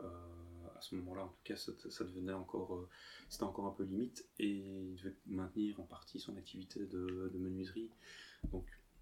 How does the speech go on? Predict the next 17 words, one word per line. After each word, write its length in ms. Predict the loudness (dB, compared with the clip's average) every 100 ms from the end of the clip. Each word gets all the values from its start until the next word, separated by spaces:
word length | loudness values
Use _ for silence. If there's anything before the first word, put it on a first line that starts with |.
| -12
voilà, 240 | -10 -10 -14 -8
ça, 80 | -6 -4 -6 -8 -10 -12 -18 -20 -20 -20 -20 -20 -20 -20 -20 -20 -20 -6
en 100 | -4
faire 260 | 2 2 4
pour 180 | 4 6
moi 240 | 4 2
ou 60 | 0
pour 180 | 2
des 100 | 2
proches 340 | 2 2 2 2
ou 40 |
des 80 | 0
commandes, 420 | 0 0 0 0
euh, 240 | 0 2 0
occasionnelles, 500 | -2 -2 -2 -2 -2
pourquoi 360 | -2 4 4
pas 240 | 4 0